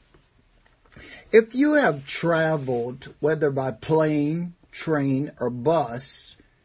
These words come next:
before you can board, they check your ticket to ensure that you are on the right flight, train, or bus for where you are headed. Some people get upset at the process,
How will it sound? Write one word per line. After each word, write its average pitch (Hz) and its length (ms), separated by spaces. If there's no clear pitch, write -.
before 240 380
you 262 180
can 151 300
board, 135 680
they 170 160
check 220 460
your 151 180
ticket 139 720
to 165 120
ensure 139 680
that 131 220
you 160 180
are 156 100
on 135 200
the 123 100
right 135 400
flight, 131 540
train, 135 460
or 123 100
bus 123 600
for 147 140
where 139 240
you 123 260
are 117 120
headed. 147 520
Some 269 420
people 170 400
get 147 220
upset 170 560
at 131 180
the 123 80
process, 170 1200